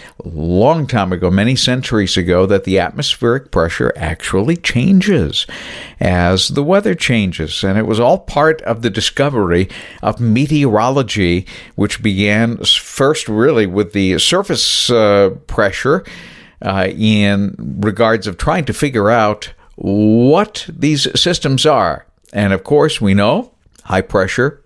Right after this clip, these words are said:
at least, uh, most of the time, is good weather, and low pressure, as it comes in, is inclement weather. I won't call it bad weather because, let's face it, rain, snow, thunderstorms, all that stuff,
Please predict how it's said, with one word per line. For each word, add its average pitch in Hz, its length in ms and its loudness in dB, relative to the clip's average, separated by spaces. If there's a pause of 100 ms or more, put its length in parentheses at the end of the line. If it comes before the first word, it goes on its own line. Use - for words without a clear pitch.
at 92 200 0
least, - 440 -2 (680)
uh, 92 760 2
most 104 360 2
of 95 80 0
the 90 60 -4
time, 101 640 -2 (380)
is 98 320 2
good 98 240 -2
weather, 98 300 0
and 98 180 0
low 104 160 2
pressure, 107 640 -2 (320)
as 92 160 2
it 92 140 -2
comes 92 300 -2
in, 98 340 0
is 92 680 2 (100)
inclement 147 1000 0
weather. 78 360 0
I 120 40 2
won't 196 240 0
call 120 240 0
it 80 160 -4
bad 98 260 0
weather 90 300 0
because, 113 420 -2 (340)
let's 117 220 0
face 180 320 0
it, 135 160 -2 (640)
rain, 113 640 2
snow, 110 680 2
thunderstorms, 113 680 -2
all 127 240 2
that 139 160 2
stuff, 135 300 0